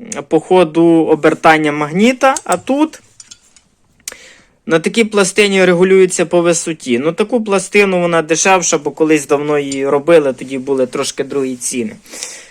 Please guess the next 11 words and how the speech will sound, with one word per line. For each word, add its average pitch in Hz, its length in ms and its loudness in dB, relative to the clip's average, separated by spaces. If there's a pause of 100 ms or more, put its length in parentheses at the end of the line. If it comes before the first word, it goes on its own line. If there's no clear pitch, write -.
(200)
Е, 165 340 4
дальше. 160 640 2 (1120)
Набор 156 420 4
я 143 120 2
показав. 156 800 2 (560)
Е, 147 480 6
по 202 220 4
магніту, 170 1000 4
магніт 165 500 2 (200)
сідає 160 560 2
на 127 480 0